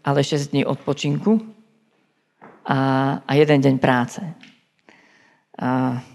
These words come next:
ja by som teraz vám chcel prečítať z Príslovia z osemnástej kapitoly. Prosím, ak môžete, tak si to spolu so mnou môžete otvoriť. Je to deviaty a desiatý verš.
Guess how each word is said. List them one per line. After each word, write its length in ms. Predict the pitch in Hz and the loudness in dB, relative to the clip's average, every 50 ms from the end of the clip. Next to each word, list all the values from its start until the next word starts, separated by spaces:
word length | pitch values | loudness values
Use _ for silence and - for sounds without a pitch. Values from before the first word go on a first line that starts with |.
| _ - - - - - - | _ -20 -20 -20 -20 -2 2
ja 160 | 147 170 240 | 4 4 4
by 60 | 240 | 4
som 160 | - 202 185 165 | 4 2 2 4
teraz 320 | - 202 196 180 160 165 | 4 4 6 6 6 6
vám 120 | 170 165 165 | 4 4 4
chcel 160 | - 170 156 | 2 0 2
prečítať 720 | 165 170 160 156 - 170 165 165 147 143 147 - 156 151 139 | 4 2 2 2 2 2 4 4 4 4 2 2 2 4 4
z 100 | 143 - - | 2 -2 -2
Príslovia 480 | - 160 170 170 - - 160 156 147 143 | 0 0 0 0 0 2 4 4 4 4
z 80 | 165 | 2
osemnástej 480 | 160 - - 165 160 151 - - 165 147 | 0 -2 0 0 0 0 0 -2 -2 0
kapitoly. 560 | - 147 - - - - 160 160 170 180 185 180 - - - - | 0 0 0 -2 2 4 4 6 6 4 2 0 -4 -12 -12 -2
Prosím, 320 | - - 170 - - 170 | 2 4 4 4 4 0
ak 240 | 160 - 156 151 180 | 0 0 0 4 4
môžete, 320 | 214 262 233 - - - | 4 4 4 2 2 2
tak 80 | 180 165 | 2 2
si 80 | - 175 | 2 -2
to 160 | - 180 156 | -4 -4 -6
spolu 320 | - - - 160 170 165 | -6 -6 -6 -6 -4 -4
so 80 | - 165 | -2 0
mnou 240 | 165 165 156 151 143 | 0 2 2 2 2
môžete 320 | 151 156 151 - - 156 | 0 0 0 0 2 2
otvoriť. 480 | 147 143 147 - - 170 170 180 185 185 - - - - - - - - | 2 2 -2 2 2 4 4 4 2 -2 -6 -14 -20 -20 -20 -20 -10 0
Je 100 | - 165 165 | 2 2 4
to 80 | - 156 151 | 4 4 4
deviaty 460 | 165 175 175 185 175 170 - 170 151 | 6 6 8 6 6 6 4 4 2
a 80 | 147 | 4
desiatý 440 | 156 165 151 - - 147 - - 147 | 4 2 2 2 0 0 0 0 2
verš. 440 | 135 143 135 127 120 - - - - | 4 4 4 4 0 -6 -10 -14 -16